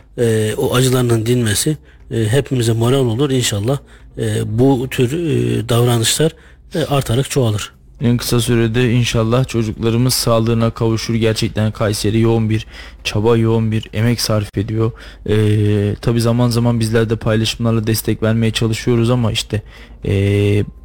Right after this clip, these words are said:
Speaker 2: elimizden gelen bu imkanlar dahilinde maalesef bazen gücümüz her şeye yetmiyor ama umarım en kısa sürede bu meblağ toplanır.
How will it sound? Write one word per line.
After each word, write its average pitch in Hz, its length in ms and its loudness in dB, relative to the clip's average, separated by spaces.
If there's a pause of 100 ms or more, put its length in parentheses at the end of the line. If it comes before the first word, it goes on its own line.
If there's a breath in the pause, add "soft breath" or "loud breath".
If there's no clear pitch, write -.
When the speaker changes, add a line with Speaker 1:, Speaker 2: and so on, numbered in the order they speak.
(140)
Speaker 2:
elimizden 117 480 2
gelen 107 400 0
bu 113 100 0
imkanlar 110 520 0
dahilinde 104 400 0
maalesef 107 560 -2
bazen 110 320 2 (380 loud breath)
gücümüz 117 380 0
her 110 120 2
şeye 104 260 0
yetmiyor 104 380 0
ama 107 160 0
umarım 107 320 2
en 110 120 0
kısa - 160 -4
sürede 104 340 0
bu 113 80 0
meblağ 110 340 2
toplanır. 110 420 -2